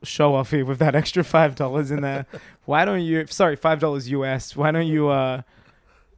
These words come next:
Speaker 1: why don't you just slam that over at the website, hayfam dot, no, uh,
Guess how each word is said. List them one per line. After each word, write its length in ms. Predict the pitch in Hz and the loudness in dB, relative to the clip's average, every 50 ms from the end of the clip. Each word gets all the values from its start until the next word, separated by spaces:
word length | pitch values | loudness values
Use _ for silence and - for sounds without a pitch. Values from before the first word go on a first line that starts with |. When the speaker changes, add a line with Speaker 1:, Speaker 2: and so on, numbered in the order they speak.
| _ | _
Speaker 1:
why 100 | - 160 175 | -6 -4 -4
don't 100 | 185 156 | -2 -2
you 80 | 156 | -2
just 240 | 139 139 - - - _ _ | -4 -4 -8 -10 -18 _ _
slam 380 | - - - 139 151 151 151 147 | -16 -12 -8 -4 -4 -2 -2 0
that 120 | 147 139 139 | 0 0 2
over 300 | 139 139 135 123 131 131 | 2 0 -2 -2 -2 -4
at 160 | 131 127 123 | -4 -4 -4
the 140 | - 131 127 120 | -4 -4 -4 -4
website, 600 | 123 127 123 120 - - 131 127 123 123 - - | -4 -6 -8 -8 -8 -8 -6 -6 -8 -8 -10 -12
hayfam 600 | - 127 123 127 - - 127 127 123 123 123 123 | -8 -8 -8 -6 -8 -8 -10 -8 -8 -10 -12 -10
dot, 260 | 127 123 123 123 - | -10 -10 -10 -10 -8
no, 180 | 147 143 139 131 | -6 -6 -6 -4
uh, 400 | 131 135 131 131 131 127 131 | -4 -4 -4 -4 -4 -6 -8